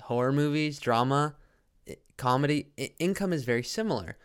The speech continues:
The way you make money is important to note because reporting all income the same way could lead you to paying taxes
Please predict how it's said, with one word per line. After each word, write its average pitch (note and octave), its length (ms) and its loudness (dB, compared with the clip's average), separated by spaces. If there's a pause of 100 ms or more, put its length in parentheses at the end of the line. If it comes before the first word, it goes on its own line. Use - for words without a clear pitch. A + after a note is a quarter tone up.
(240)
The C#3 80 0
way E3 120 8
you F3+ 120 4
make E3 240 4
money D#3+ 460 0
is B2+ 140 -2
important C3 440 -2
to - 80 -6
note A#2+ 380 -2
because B2 320 0
reporting C#3 480 0
all C#3+ 340 0
income D#3+ 600 -2 (340)
the C3 80 -4
same C#3+ 240 0
way C#3+ 400 0
could C#3+ 160 -2
lead C3 400 0
you C3+ 120 2
to B2 80 -2
paying C3 260 -2
taxes C#3 680 -2